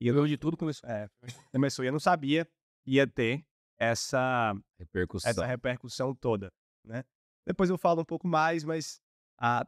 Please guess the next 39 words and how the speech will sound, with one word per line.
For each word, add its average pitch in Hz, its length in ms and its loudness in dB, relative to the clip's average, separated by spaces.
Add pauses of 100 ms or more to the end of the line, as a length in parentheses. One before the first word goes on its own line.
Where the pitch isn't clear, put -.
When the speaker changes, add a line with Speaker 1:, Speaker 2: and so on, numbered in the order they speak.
Speaker 1:
teologia 147 440 0
do 156 120 -6
coaching, 151 580 -4 (280)
ela 127 480 2 (300)
não 175 440 2
é, 139 300 0 (220)
eu 147 80 -20
falo 139 180 0
mais 135 180 4
da 127 60 -2
parte 127 220 -2
da 127 60 -4
teologia 120 240 -10
da 117 40 -14
prosperidade, 127 560 2
mas 131 220 -12 (100)
a - 40 -12
teologia 139 260 -2
do 147 80 -8
coaching, 147 260 -4
ela 147 80 0
não 151 220 0
é 151 160 2 (720)
uma 151 200 0
teologia 151 960 0 (260)
com 156 100 -4
uma 156 140 4
metodologia 151 1080 0
teológica 135 540 0
construída, 143 560 -2
como 123 160 -2
a 127 40 0
gente 131 140 -6
fala 131 260 2
de 127 300 -2 (400)
calvinismo, 151 800 2 (340)
Speaker 3:
Sim. 90 240 -6
Speaker 1:
arminianismo, 143 800 2
Speaker 3:
Uhum. 87 320 -6